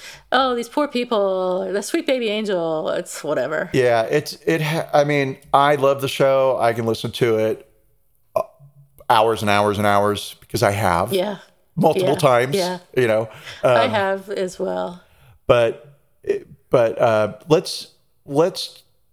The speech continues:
Speaker 2: circle around that idea and go back to twenty sixteen when something
Speaker 1: Okay.
Speaker 2: sort of similar happened, right?
Speaker 1: Okay.
Speaker 2: Not quite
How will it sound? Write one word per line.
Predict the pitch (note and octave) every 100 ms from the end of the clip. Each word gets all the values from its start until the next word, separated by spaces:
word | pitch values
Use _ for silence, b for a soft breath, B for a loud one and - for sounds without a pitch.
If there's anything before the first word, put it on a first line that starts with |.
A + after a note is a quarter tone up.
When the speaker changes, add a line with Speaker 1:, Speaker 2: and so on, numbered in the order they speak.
| _ _ _ _ _ _
Speaker 2:
circle | - - A3+ - G#3+
around | E3 D3 D3
that | C#3 A2+
idea | G#2 G2 G#2 G2+ G2 G2+
and | B2 A2
go | G2 B2+
back | A2+ B2 A#2 A#2+ -
to | - B2 G#2+ G2+
twenty | - C3 A#2 A2
sixteen | - A2 - - - A2 F#2 G2 G2+ - -
when | G#2 G2
something | - B2+ A#2+ B2+ - -
Speaker 1:
Okay. | G#3 G3 B3
Speaker 2:
sort | - B3
of | G#3+
similar | - F#3 D3 A#2+
happened, | G#2+ F#2+ F2 - - _ _ _ _ _ _ _ _ _ -
right? | - A#2+ G3
Speaker 1:
Okay. | G3+ G3 C4 b b b b -
Speaker 2:
Not | C#3 F3+ -
quite | - - - - - A#3 G3+ E3+ - -